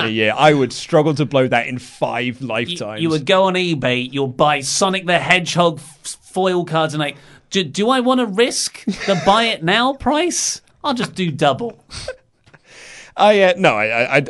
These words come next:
Speaker 1: I think it is. Yeah, there's, there's a lot of sort of, uh,
Speaker 2: Mm.
Speaker 1: areas on there. Have you seen that, uh, W W E have, uh, signed a new deal with Glad?
Speaker 2: Ah.
Speaker 1: And they've announced that in the same month they're running, uh, uh, the, the cojones to announce <laughs> that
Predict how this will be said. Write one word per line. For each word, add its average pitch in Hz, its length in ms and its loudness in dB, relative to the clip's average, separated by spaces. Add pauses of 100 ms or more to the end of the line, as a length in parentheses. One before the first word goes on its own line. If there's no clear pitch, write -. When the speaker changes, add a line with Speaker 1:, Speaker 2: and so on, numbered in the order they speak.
Speaker 1:
I 170 80 4
think 160 180 0
it 147 80 0
is. 135 320 -4
Yeah, 151 240 -2
there's, 165 260 -2
there's 156 160 -2
a 160 40 2
lot 147 240 0
of 123 120 -2
sort 110 140 -10
of, 95 340 -16
uh, 110 60 -14
Speaker 2:
Mm. 101 100 -4
Speaker 1:
areas 104 240 -6
on 98 60 -12
there. 92 80 -12
Have 110 80 -8
you 147 40 -6
seen 220 180 -2
that, 196 100 -4
uh, 160 140 4
W 156 220 0
W 151 240 -2
E 185 40 -2
have, 143 220 -4
uh, 120 180 2
signed 127 240 -2
a 123 40 -2
new 123 160 -2
deal 117 200 -2
with 135 180 -6
Glad? 123 440 -2 (1120)
Speaker 2:
Ah. 123 420 -8
Speaker 1:
And 139 120 -2
they've 131 80 0
announced 131 280 0
that 139 80 2
in 143 80 -4
the 135 60 -4
same 127 200 0
month 131 140 0
they're 123 120 0
running, 120 280 -2
uh, 117 180 2
uh, 170 60 -2 (240)
the, - 180 4 (160)
the 214 180 4
cojones 165 1080 0 (340)
to 170 180 4
announce 180 360 2
<laughs> 127 260 -4
that 294 380 4